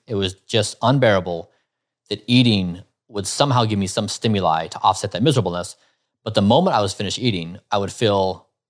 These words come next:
worse than I started before, right? I would feel sh-, ashamed and I would feel awful 'cause I was too full. I'd feel sick. And then I would get terrible sleep, which would then make it all worse. And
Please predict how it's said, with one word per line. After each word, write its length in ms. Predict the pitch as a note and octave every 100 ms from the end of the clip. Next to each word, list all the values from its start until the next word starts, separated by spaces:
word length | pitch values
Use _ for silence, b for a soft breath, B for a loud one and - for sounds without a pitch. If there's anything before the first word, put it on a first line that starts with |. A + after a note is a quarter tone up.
| _
worse 500 | F2 G2+ G#2+ - -
than 120 | G2
I 40 | F2
started 240 | F#2+ E2
before, 280 | D#2 - D#2+
right? 160 | F#2
I 60 | G2+
would 100 | F2+
feel 200 | - D#2+
sh-, 220 | - -
ashamed 720 | A2 G2 - C3+ B2 B2 A#2 - -
and 280 | F#2 F#2
I 60 | E2
would 140 | F2+
feel 220 | - - -
awful 320 | B2+ B2+ B2+
'cause 80 | G#2
I 60 | E2+
was 60 |
too 100 | -
full. 140 | E2+ C3+
I'd 140 | G#2+
feel 100 | D#2+
sick. 540 | - - C3+ A#2 - - b b b b
And 100 | F#2+
then 60 | G#2+
I 60 |
would 120 | G#2+
get 160 | G2+ F#2+
terrible 300 | - G2 F2
sleep, 340 | - F2+ D#2 _ _
which 180 | F#2+ F#2+
would 80 |
then 120 | F#2 G2
make 140 | E2+
it 60 | F2
all 160 | E2
worse. 400 | E2 - - - _ _ _ _ _ _ _
And 300 | F#2+ F#2+ F#2